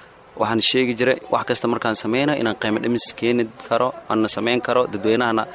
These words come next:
mar kastana waa u sheegaa, waan u sheegi jiray. Waxaan dhihi jiray inuu qiimo dhimis bilaaran caruus u heefa. Waad iin soo dhaweynaysaa. Haddana kaalin markaan sameyno,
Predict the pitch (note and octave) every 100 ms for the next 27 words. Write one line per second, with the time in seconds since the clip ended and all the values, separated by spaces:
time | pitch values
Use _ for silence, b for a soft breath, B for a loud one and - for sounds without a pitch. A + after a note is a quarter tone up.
0 | B B - B2+ C#3+ C3 - A2 G#2 -
1 | A#2 A2+ A#2+ A2+ A2+ A2 - G#2 F#2+ G#2
2 | A2+ A2 G2 G#2 G#2 G#2 G#2 G#2 - G2+
3 | G2+ G#2+ G#2 G2 G2+ G#2+ F#2+ G#2 G2 G2+
4 | G#2 - A#2+ B B B B - A2 A2
5 | G#2+ G#2 G#2 G#2 G#2+ G2+ - G#2+ G#2+ A#2+
6 | A#2+ C3 D3+ C#3+ C#3+ B2+ C3 B2+ B2 A2